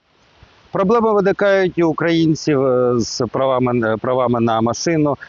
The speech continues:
е, досить таки часто. Е, є дві категорії українців, які, е, тут у Франції мають право, е, поки що їздити, е, по українським правам.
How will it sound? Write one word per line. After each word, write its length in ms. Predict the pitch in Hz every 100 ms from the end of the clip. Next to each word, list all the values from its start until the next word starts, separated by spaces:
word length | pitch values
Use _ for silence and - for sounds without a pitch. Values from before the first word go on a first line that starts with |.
| -
е, 240 | 117 117 110
досить 320 | 131 - 123
таки 240 | 123 135
часто. 580 | 107 165 160 - 160 147 - - -
Е, 300 | 127 123 127
є 340 | 127 190 196 151
дві 180 | 135
категорії 460 | 180 156 147 156 156
українців, 520 | 151 170 175 - 147
які, 320 | 135 - 160
е, 640 | 156 147 131 127 123 123 120 120
тут 160 | 131 127
у 60 |
Франції 680 | - 156 151 - - 135 127 - -
мають 300 | 120 135 123 -
право, 480 | 139 139 135 127 117 _ _ -
е, 220 | 123 113 107
поки 220 | 151 -
що 160 | 120 131
їздити, 440 | 123 117 113 107
е, 440 | 117 113 110 107 110 101
по 100 | 127
українським 480 | 110 131 117 - 113
правам. 400 | 135 127 98